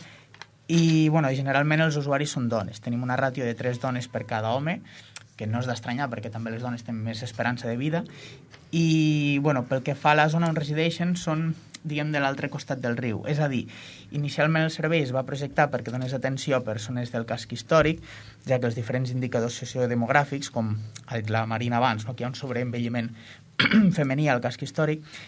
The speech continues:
apuntaven a que seria on hi hauria més necessitat. Tot i així, a la pràctica només tenim un parell d'usuaris del casc històric.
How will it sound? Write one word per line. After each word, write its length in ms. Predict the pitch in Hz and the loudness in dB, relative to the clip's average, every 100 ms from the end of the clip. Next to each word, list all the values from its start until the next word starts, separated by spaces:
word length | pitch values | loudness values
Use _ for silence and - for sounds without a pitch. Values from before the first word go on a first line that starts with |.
| - - - | -20 -18 -4
apuntaven 640 | 143 160 147 170 175 175 | 0 2 6 8 8 6
a 80 | 143 | 2
que 120 | 151 | 0
seria 540 | - 143 156 170 165 - | 0 2 6 6 6 2
on 140 | 147 139 | 0 2
hi 60 | |
hauria 220 | 127 139 | 0 0
més 180 | 143 135 143 | 0 0 -2
necessitat. 520 | - 117 110 107 - - - - - | -4 -8 -6 -6 -8 -14 -20 -20 -6
Tot 140 | 151 139 | -2 0
i 60 | |
així, 180 | 147 - | 0 4
a 40 | 180 | 6
la 100 | 170 | 6
pràctica 400 | 170 170 180 165 | 4 2 0 0
només 260 | 143 147 - | 0 -2 -2
tenim 140 | 160 | 0
un 80 | 156 | 0
parell 160 | 139 135 | 0 -2
d'usuaris 320 | 131 135 135 | -4 -4 -4
del 140 | 131 117 | -4 -4
casc 240 | 113 - | -6 -8
històric. 380 | 113 - 98 | -10 -8 -10